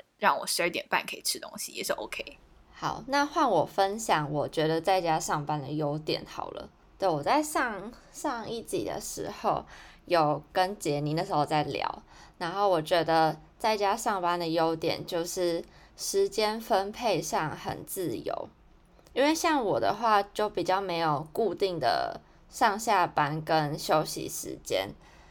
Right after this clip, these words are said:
Speaker 2: 就是我可能今天想睡晚一点，然后就可能晚一点再起来工作，然后就晚一点下班这样子，然后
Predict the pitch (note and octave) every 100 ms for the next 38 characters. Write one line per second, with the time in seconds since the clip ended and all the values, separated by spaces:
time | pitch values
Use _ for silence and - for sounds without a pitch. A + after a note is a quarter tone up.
0 | - - - A3 A3+ A3 F3+ - G3 D3
1 | C3+ D3 D#3 D3+ - - - - - -
2 | - - - F#3+ G3+ A#3+ G3+ G3+ G#3 G#3+
3 | F3+ G#3 - G3+ D#3+ C3 E3 E3+ - -
4 | - - E3 E3 F3+ - G3+ G2 G#2 C#3+
5 | E3+ F3 A2+ D#3+ - - - - - -
6 | - E3 - - - - - - D#3+ D#3
7 | E3+ F3+ D#3+ F#2 E3 F3 - - G#3 A2
8 | - D#2+ E3 - - - - - - -
9 | - - - - D3 D#3 G3 F3+